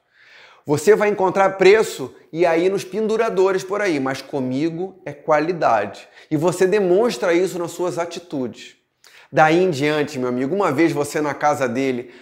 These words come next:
aí as suas chances de fechar aquela negociação aumentam em muito.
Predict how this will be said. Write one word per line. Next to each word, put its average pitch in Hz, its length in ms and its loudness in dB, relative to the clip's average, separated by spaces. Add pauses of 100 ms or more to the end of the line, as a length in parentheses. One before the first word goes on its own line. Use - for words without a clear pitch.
aí 170 240 4
as 160 100 0
suas 143 200 0
chances 143 320 -4
de 143 80 -6
fechar 135 720 0
aquela 151 300 0
negociação 139 640 -4
aumentam 160 440 2
em 208 80 4
muito. 175 540 2